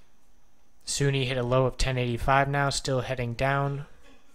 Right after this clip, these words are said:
Mobileye still is holding its low from earlier in the day, forty-two ten. I am going to sign off here and continue in the chat room.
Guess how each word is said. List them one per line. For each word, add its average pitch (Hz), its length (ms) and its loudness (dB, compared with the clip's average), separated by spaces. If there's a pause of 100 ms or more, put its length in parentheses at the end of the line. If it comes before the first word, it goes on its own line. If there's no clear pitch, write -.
(440)
Mobileye 131 640 6
still 147 280 4
is 131 120 2
holding 131 300 2
its 127 180 -4
low 127 240 4
from 127 240 -6
earlier 131 420 2
in 123 80 0
the 120 80 -4
day, 123 220 0
forty-two 120 640 -2
ten. 151 420 0 (3000)
I 135 120 6
am 131 260 2
going 127 240 2
to 117 120 -4
sign 131 360 0
off 143 240 2
here 156 280 4
and 123 300 -2
continue 131 400 0
in 135 140 -2
the 120 80 -4
chat 156 320 4
room. 160 340 0